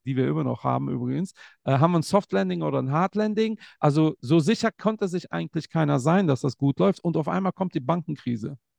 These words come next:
So, äh, und im März in der Bankenkrise war der Valeur schon fast zehn Prozent im Plus. Wir haben die zehn Prozent komplett an-, abgegeben. Was glaubt ihr, wie viele Anrufe wir bekommen?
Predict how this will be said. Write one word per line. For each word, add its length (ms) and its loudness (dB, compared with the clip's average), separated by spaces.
So, 320 6
äh, 200 10
und 280 2
im 180 4
März 340 2
in 140 -2
der 100 0
Bankenkrise 640 -2
war 160 2
der 360 0
Valeur 300 2
schon 140 -8
fast 200 -8
zehn 140 -4
Prozent 320 -2
im 80 0
Plus. 360 4
Wir 140 6
haben 100 8
die 120 0
zehn 200 0
Prozent 360 -4
komplett 340 0
an-, 240 -2
abgegeben. 580 0
Was 160 -2
glaubt 200 -4
ihr, 80 0
wie 80 -2
viele 180 -4
Anrufe 380 -4
wir 100 0
bekommen? 380 -6